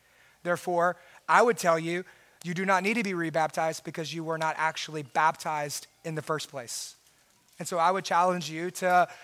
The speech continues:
do what the Bible says, repent and believe, and be baptized.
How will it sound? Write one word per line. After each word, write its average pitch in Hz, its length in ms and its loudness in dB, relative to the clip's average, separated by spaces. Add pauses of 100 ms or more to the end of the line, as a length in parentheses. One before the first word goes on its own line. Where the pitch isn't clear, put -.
(160)
do 175 140 -2
what 185 120 -2
the 185 60 -8
Bible 175 300 4
says, 160 380 -2
repent 170 380 -4
and 190 100 -6
believe, 160 520 -6 (1160)
and 151 120 -12
be 160 80 -6
baptized. 143 560 -4